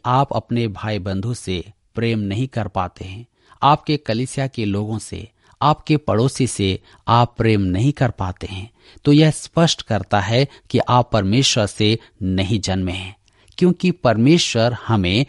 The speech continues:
प्रेम करना सिखाता है। और जो परमेश्वर से जन्मा है,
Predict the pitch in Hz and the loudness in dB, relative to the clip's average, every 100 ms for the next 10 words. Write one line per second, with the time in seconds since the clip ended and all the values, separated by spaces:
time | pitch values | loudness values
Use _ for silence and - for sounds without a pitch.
0 | - _ - 123 147 151 147 113 104 110 | -6 _ -4 0 2 2 0 -2 0 -2
1 | 107 - 95 - 92 90 90 - _ _ | -2 -6 -10 -8 -6 -6 -8 -10 _ _
2 | _ _ _ _ _ - 131 139 131 143 | _ _ _ _ _ 0 2 2 0 0
3 | 135 123 170 175 - 147 - 127 98 101 | 2 4 2 2 0 -4 -2 -2 -2 -4
4 | 98 107 101 92 104 | -2 0 -2 -6 -12